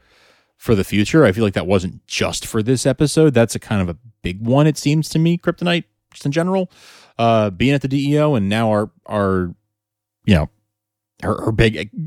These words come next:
Super, Supergirl's biggest ally and Alex no longer being there. Um, even with Brainy being there, who is, you know,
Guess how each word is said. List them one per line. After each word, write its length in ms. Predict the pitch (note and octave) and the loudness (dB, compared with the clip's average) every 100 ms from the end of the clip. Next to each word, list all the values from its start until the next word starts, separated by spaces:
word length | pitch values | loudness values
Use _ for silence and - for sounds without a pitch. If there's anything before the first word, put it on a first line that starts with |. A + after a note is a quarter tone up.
| D3+ | -4
Super, 240 | F3+ E3+ | 2 2
Supergirl's 420 | - D#3 C3 G#2 | 2 2 2 0
biggest 320 | F#2+ A2+ G#2 | 0 0 0
ally 380 | F#2+ A#2 F#2 E2 | -2 -2 -2 -4
and 140 | D#2+ F2+ | -6 -6
Alex 400 | G2+ D#2+ E2 - _ - - | -4 -6 -8 -16 _ -20 -6
no 220 | A2 A2 | 0 4
longer 420 | G#2 G#2+ G#2 F#2 | 4 4 2 0
being 320 | F2 A2+ G2 D2 | 0 2 2 -2
there. 300 | D2 D#2 - _ _ _ - | -6 -10 -10 _ _ _ -4
Um, 580 | F2+ F2 E2 D#2+ D#2 D2 _ _ | 0 2 2 0 -4 -6 _ _
even 320 | G#2 A#2+ A2+ | -2 0 2
with 240 | A2 A2+ - | 2 0 -2
Brainy 540 | A#2+ D3+ C3+ G2 F#2 _ _ | 0 2 2 0 -2 _ _
being 220 | G#2 F#2 | -2 -2
there, 220 | F2 E2+ F2+ | 0 -2 0
who 200 | G2 F#2 | 2 4
is, 440 | F2 E2 - - _ _ _ _ _ _ _ - | 4 2 -4 -8 _ _ _ _ _ _ _ -8
you 60 | B2 | -6
know, 240 | D#2 F#2 | -4 -8